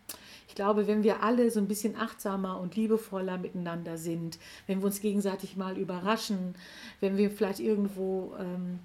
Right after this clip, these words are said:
etwas tun, was ein anderer vielleicht gar nicht erwartet, dann ist das schön für alle Beteiligten.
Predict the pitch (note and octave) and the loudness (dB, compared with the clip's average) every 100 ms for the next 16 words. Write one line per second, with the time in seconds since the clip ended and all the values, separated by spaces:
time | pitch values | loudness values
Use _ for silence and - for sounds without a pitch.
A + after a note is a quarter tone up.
0 | - - G#3+ A#3 A#3+ - A3 A3 G3+ G#3 | -6 -4 0 0 -2 0 4 4 4 0
1 | A3 G#3+ G3 G3 G3+ G3+ G3 G3+ G3 G3 | -2 -2 -2 -2 -2 -2 -2 0 -2 -4
2 | F#3 F#3 F#3+ G3 F#3+ G3 - _ - - | -2 -2 -2 -6 -10 -12 -18 _ -6 2
3 | G#3+ A#3+ B3 A#3+ - - B3 D#3 E3 G#3+ | 2 2 0 -2 0 4 4 4 -2 -2
4 | G#3+ A#3 G#3+ G#3 G#3 F3 D3+ - D#3 D#3+ | 2 2 2 0 -2 -2 -4 -10 -14 -16